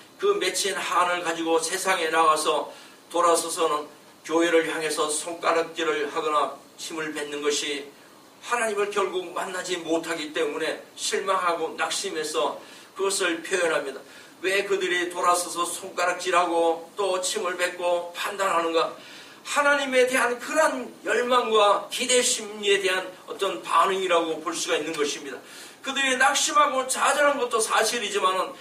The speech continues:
그래도 하나님께서는 무언가 역사하실 것을 기대하면서 하나님 앞에 손가락질하면서 하나님을 원망하는 것입니다. 하나님과 전혀 상관이 없고 하나님이 계시지 않는다면은 그렇게 하지 않았을 것입니다.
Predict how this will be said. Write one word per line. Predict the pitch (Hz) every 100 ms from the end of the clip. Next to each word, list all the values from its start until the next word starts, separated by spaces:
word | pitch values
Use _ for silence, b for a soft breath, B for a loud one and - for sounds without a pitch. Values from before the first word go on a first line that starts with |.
| B B B
그래도 | - 285 294 311 320 311
하나님께서는 | 302 294 311 302 285 277 269 269 269 262
무언가 | 285 294 269 254
역사하실 | 269 - 254 254 254 240
것을 | 233 233 214
기대하면서 | - 240 208 214 190 185 208 170 - B
하나님 | - 226 214 202
앞에 | 190 202 190
손가락질하면서 | - 226 220 233 202 208 190 185 180 170 185 170 - -
하나님을 | 151 185 180 175 165
원망하는 | 160 180 185 175 160
것입니다. | 160 - 156 - - B B B
하나님과 | 240 247 247 240 -
전혀 | 214 254 254 277 277
상관이 | 277 254 262 269 233
없고 | 233 220 220
하나님이 | - 240 247 233 233
계시지 | - 254 - 254
않는다면은 | 233 220 226 208 208 170 - B B B -
그렇게 | - 175 175
하지 | 160 165
않았을 | 151 151 147 165 -
것입니다. | - - 147 -